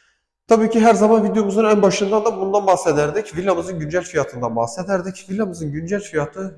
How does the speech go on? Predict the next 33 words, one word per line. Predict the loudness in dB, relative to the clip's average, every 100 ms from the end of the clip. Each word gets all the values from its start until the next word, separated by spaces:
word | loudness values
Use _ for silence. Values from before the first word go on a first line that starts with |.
| -10
beş | -8 -8 -8
milyon | -10 -10 -10 -4
beş | -4 -4
yüz | -10 -18
Türk | -20 _
Lirası | -8 -8 -8
pazarlıklı | -6 -2 -2 -4 -6 -6
bir | -8
fiyat. | -8 -8 -8 -10 -2
Elbette | -2 0 -4 -6 -8
ki | -12
şu | -10 -8
anda | -6 -6 -4 -4 -4 -16 -20 _
merkeze | -8 -4 -4 -6 -6
indiğimiz | -8 -6 -4 -6 -8
zaman | -8 -6 -6 -10 -20 -12
bu | -10
fiyatlarda | -4 -4 -2 -4 -2 -4 -4 -4
ancak | -2 -2 -4 -6 -8 -4
dubleks, | -2 -2 -4 -8 -2
kat | -2 0
dubleksi | -4 -6 -6 -10
bulabiliyoruz | -6 -6 -2 -2 -2 -4
ama | -4 -6 -10
burada | -4 -2 0
güzel | -4 -4 -2 -2 -2
bir | -8 -4
yapıya | 0 0 -2 -8
sahip | -4 -4 -4 -4
olma | -6 -6 -8 -10 _ _
imkanına | -8 -4 -4 -2 -6
sahip | -2 -2 -2 -4
olabiliyorsunuz. | -6 -6 -8 -10 -14 -18 -20